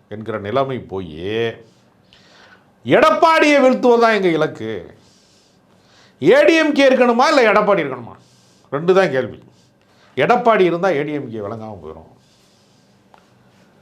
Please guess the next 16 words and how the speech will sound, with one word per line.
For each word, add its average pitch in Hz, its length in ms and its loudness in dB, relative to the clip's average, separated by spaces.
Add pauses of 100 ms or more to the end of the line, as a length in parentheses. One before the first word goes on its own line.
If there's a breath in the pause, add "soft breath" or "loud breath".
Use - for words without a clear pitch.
(320)
ஏ 226 160 4
டி 262 100 4
எம் 240 200 4
கே 190 200 4
இருந்து, 185 360 2
இருக்கணும்னா 196 520 2
எடப்பாடி 170 320 0
இருக்கக்கூடாது. 104 460 -12 (1120)
தான் 151 380 2
நடக்கிற 120 340 -4
பஞ்சாயத்து. 110 640 -8 (840 loud breath)
அதனால 110 320 2
இப்ப 120 220 0
இவங்க 104 100 -4
என்ன 131 200 -2
பண்றாங்கன்னா, 92 840 -4